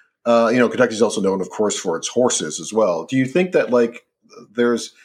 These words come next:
just your personal experience sort of, uh, kept you, opened your mind to this, this, co-, these kinds of,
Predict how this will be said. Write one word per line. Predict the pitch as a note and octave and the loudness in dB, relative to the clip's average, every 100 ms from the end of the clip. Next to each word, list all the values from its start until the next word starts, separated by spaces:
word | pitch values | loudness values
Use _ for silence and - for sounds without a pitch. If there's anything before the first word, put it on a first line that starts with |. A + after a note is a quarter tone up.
| _ - | _ -2
just | D3 D3 | 0 2
your | C3+ | 0
personal | C3 - E3 - D3 | 0 0 0 2 2
experience | A#2 - B2+ C3 C#3 C#3 - - | 0 0 0 2 2 0 -6 -8
sort | C#3 | -6
of, | A2+ | -4
uh, | - F#2+ - _ _ _ | -4 -6 -10 _ _ _
kept | D3+ D3 - D3+ | -2 -2 -4 -2
you, | C3+ B2 A#2 - _ - | 0 0 -4 -8 _ 2
opened | F#3 F#3+ D#3+ | 2 2 2
your | C#3+ B2+ | 2 4
mind | A#2+ B2+ A2 G2 F#2+ | 4 4 0 -4 -4
to | A2+ | -4
this, | F#2 G#2+ G#2 - | -2 -2 -2 -2
this, | A#2 - | -2 -2
co-, | - B2 - | -6 -8 0
these | B2 - | 0 0
kinds | - C#3 D3+ B2+ G#2 | 0 2 2 0 0
of, | F#2+ F#2 F#2 - | 2 2 -2 -8